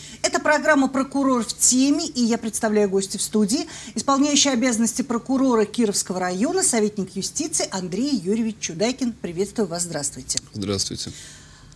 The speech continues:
Speaker 1: Андрей Юрьевич, а какие преступления вот как раз с использованием, а, информационно-телекоммуникационных сетей, включая, конечно, и сеть интернет,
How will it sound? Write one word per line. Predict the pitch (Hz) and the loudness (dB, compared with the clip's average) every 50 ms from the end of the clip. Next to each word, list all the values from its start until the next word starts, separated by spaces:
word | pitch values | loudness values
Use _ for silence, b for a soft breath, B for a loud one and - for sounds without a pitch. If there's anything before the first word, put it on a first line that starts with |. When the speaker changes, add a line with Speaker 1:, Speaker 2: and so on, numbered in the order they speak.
| B - | B -2
Speaker 1:
Андрей | - 262 269 302 320 269 | 2 2 2 4 4 4
Юрьевич, | 269 262 196 160 156 - - - - | 4 4 4 2 0 -4 -4 -2 0
а | 240 220 214 220 214 | 2 4 4 4 2
какие | - 269 269 - 349 | 2 -2 0 0 0
преступления | - 311 277 - - 302 233 - 269 294 349 381 339 285 247 | 0 2 2 2 2 0 0 0 2 2 2 2 4 4 2
вот | 214 214 - | 2 2 0
как | - 226 - - | -2 -4 0 0
раз | 277 285 - - | 2 2 2 2
с | 220 | 0
использованием, | - - - - 277 302 277 247 254 220 214 208 202 196 190 180 | -2 -4 -2 -2 0 0 2 2 2 2 4 4 2 2 0 0
а, | 208 202 202 208 208 | 0 0 2 2 0
информационно-телекоммуникационных | 202 - 233 226 226 233 - 320 339 311 285 277 233 196 - - 202 220 214 208 - - - 269 254 233 208 196 - | 0 0 0 0 0 0 0 0 0 0 0 0 0 -2 -2 0 2 2 2 0 -2 -4 -2 0 2 2 2 2 0
сетей, | - - 214 - - - - 339 311 | -2 -2 -2 -2 -2 0 0 0 -2
включая, | 294 - - 202 190 - 247 226 202 | -4 -4 -6 -4 -2 0 0 0 -2
конечно, | - 202 190 190 208 185 - - 190 | -2 -4 -4 -4 -2 -4 -4 -6 -6
и | 175 | -6
сеть | - - 214 190 - - | -4 -4 -4 -4 -4 -8
интернет, | 160 - - 165 160 180 262 311 330 | -10 -10 -10 -8 -2 -2 -2 -2 -2